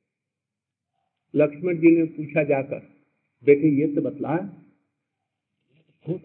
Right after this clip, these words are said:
अच्छा संगीत गाया, सब लोग एकदम कमाल कर रहे,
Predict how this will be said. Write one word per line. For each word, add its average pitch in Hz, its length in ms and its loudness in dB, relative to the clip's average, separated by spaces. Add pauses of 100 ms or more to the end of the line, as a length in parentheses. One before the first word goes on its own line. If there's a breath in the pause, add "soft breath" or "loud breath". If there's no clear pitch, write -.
अच्छा - 280 -6
संगीत 202 380 0
गाया, 139 340 0 (640)
सब 180 200 0
लोग 196 360 10
एकदम 180 380 4
कमाल 180 420 0
कर 160 200 -6
रहे, 123 260 -6